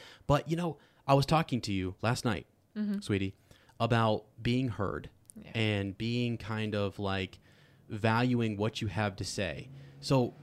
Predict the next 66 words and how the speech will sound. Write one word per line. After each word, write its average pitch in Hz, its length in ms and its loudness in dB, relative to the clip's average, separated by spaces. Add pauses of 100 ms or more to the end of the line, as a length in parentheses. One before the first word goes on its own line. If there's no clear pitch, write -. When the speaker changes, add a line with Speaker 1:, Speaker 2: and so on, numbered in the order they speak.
Speaker 1:
you 139 80 4
know, 143 60 6
with 147 160 2
Lane 190 120 4
and 175 80 2
I, 127 40 4
we, 120 140 4
we've 120 220 2
always 123 260 2
wanted 117 260 0
a - 20 -4
place 110 300 -2
like, 107 160 -4
yeah, 214 160 4
we, 208 120 2
we 226 140 0
created 104 380 2
this 95 100 -2
podcast 98 560 -2
and 98 80 -2
it's, - 180 -6
it's - 160 -4
been 107 180 -2
fun. 107 280 0
And 107 80 0
it's, 104 140 -4
uh, 110 160 -2
it's, - 200 -8
you 113 120 -2
know, 101 80 2
he 104 240 0
and 92 80 2
I 95 140 0
kind 101 180 -2
of 92 80 -6
sharing 95 360 -2
our 95 220 -2 (320)
love 117 260 4
for 110 100 -4
Tolkien 113 360 -4
and 107 100 -4
stuff 107 140 -4
like 113 120 -4
that. 117 180 -4
But 117 160 -6
we've, 123 200 -4 (280)
from 226 260 2
the 170 80 4
get-go, 170 460 0
said 107 260 -4
we 117 80 2
want 123 360 -2
to 113 80 -4
hear 120 220 -4
about 110 300 -6
your 190 220 -2
love 90 260 -6
and 110 120 -2
your 170 160 2
story 95 320 0
and 101 80 -4
Speaker 2:
Yeah. - 40 -8
Speaker 1:
your 165 160 0
walk. - 400 -8 (400)
Um, 113 220 0
because 117 500 -2